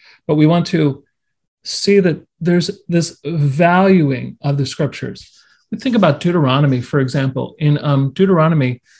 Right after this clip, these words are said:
it calls families to study in Deuteronomy six. Uh, it, it says, "When your children ask you, then tell them the story." Uh, this is Deuteronomy six. Um, the prophets need to teach in accord with Torah,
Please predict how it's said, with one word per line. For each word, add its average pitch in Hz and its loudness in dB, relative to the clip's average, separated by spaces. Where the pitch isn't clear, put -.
it 143 -4
calls 143 -2
families 151 -4
to 131 -4
study 143 0
in 123 -2
Deuteronomy 131 -2
six. - -10
Uh, 127 -4
it, 151 -4
it 165 -6
says, 147 -2
"When 180 4
your 175 4
children 170 -6
ask 151 -4
you, 123 -6
then 156 2
tell 196 -6
them 185 0
the 147 2
story." - -2
Uh, 143 -6
this 135 -6
is 131 -8
Deuteronomy 127 0
six. - -12
Um, 135 2
the 143 -2
prophets 208 2
need 147 -2
to 135 -4
teach - -4
in 156 -4
accord 139 -4
with 123 -8
Torah, 135 -6